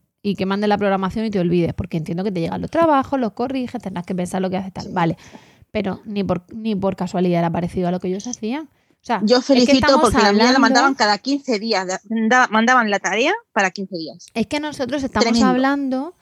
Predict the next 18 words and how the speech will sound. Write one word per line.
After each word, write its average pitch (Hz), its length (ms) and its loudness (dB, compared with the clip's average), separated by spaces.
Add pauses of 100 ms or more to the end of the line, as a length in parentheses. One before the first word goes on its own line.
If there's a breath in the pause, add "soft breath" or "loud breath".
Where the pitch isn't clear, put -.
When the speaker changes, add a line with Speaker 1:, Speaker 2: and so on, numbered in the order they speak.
(380)
Speaker 1:
de 214 200 0
que 180 260 -2 (100)
la 202 240 2
de 196 100 2
inglés 220 800 2
y 220 220 0
la 196 180 4
de 196 80 2
gimnasia 240 500 2
y - 40 6
la 233 180 6
de 226 160 4
música, 233 360 -2
no 226 60 -4
sé 220 100 -4
qué, 277 140 0
se 208 140 0
grabaron, 233 560 4